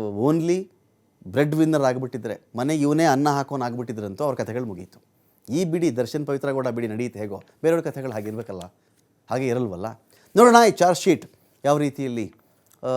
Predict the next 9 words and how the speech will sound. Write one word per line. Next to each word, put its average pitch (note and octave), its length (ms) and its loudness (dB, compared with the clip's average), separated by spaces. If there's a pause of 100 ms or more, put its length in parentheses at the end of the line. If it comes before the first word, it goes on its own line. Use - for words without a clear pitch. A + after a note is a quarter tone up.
(360)
ಈ C#3 100 0
ಒಂದು B2+ 220 -2
ಆರೋಪಿಗಳ B2 460 0
ವಿಚಾರದಲ್ಲಿ A2 640 -8 (160)
ವಿಚಾರಣೆ A2 320 -4
ನಡೆದು A#2 400 -4 (520)
ಯಾವ E3+ 120 6
ಥರ E3+ 160 2 (380)
ಇವ್ರಿಗೆ A#2 440 -4